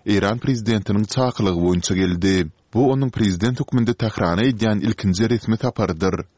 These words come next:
On beşinji iýunda iki prezidentiň hem gatnaşmagynda durulyp, bu doklardaky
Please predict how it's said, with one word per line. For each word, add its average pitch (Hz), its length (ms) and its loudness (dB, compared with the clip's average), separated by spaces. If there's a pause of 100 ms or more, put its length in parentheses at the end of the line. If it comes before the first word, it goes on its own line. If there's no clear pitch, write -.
On 104 200 2
beşinji 95 420 0
iýunda 131 360 2
iki - 180 -4
prezidentiň 123 580 0
hem 120 140 2
gatnaşmagynda 104 760 0
durulyp, 98 300 -4
bu 135 120 2
doklardaky 110 840 0